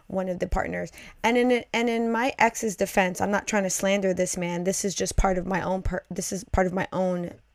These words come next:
you know, backstory, you know, my origin story. Um, like I said, I don't,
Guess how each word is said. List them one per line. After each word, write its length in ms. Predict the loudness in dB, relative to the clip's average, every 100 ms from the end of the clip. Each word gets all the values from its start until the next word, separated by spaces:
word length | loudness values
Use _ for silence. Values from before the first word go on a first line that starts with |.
| -6
you 100 | -4
know, 160 | -2
backstory, 840 | 0 2 2 0 0 2 2 2 0 -10 -20 -8
you 80 | 0
know, 80 | 2
my 140 | 4 8
origin 440 | 10 10 8 2
story. 540 | 0 0 2 2 0 -4 -18 -20 -20 2
Um, 540 | 6 6 6 2 -2 -8 -14 _ _ _ _ _ _ _ _ 0
like 180 | 4 4
I 40 |
said, 180 | 4 6
I 80 | 6
don't, 380 | 6 4 2